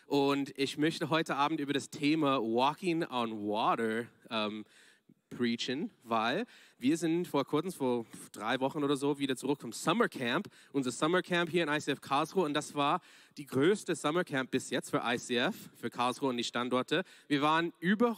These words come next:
hundert Leute dabei, das war echt cool, aber gleichzeitig war das auch das kürzeste <laughs> Summer Camp, ähm, in, in I C F Karlsruhe und Standorten, weil da war ein,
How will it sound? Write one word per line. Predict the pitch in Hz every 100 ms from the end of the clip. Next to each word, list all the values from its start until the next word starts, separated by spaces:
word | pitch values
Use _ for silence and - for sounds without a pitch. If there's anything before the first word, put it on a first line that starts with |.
| -
hundert | 190 254 185 139
Leute | 139 180 240 151
dabei, | 127 117 117 170
das | 160 -
war | 151
echt | - 160 269 - -
cool, | 214 156 208 - - -
aber | - 147 196 175
gleichzeitig | 147 139 165 262 151 143 147
war | 143
das | 139 -
auch | 131 160 214 -
das | - - - _
kürzeste | - 147 202 - - 120 196 -
<laughs> |
Summer | - - 160 139
Camp, | - 170 139 180 - - - -
ähm, | - 131 127 131 131
in, | 143 139
in | 135 139 123
I | 135
C | 131 135
F | 127
Karlsruhe | - 123 123 - 131 139
und | 123
Standorten, | 120 123 117 117 120 156 - - - -
weil | 113 151 170 156 190 208 - _ _
da | - 131
war | 135 131
ein, | 127 123 120 123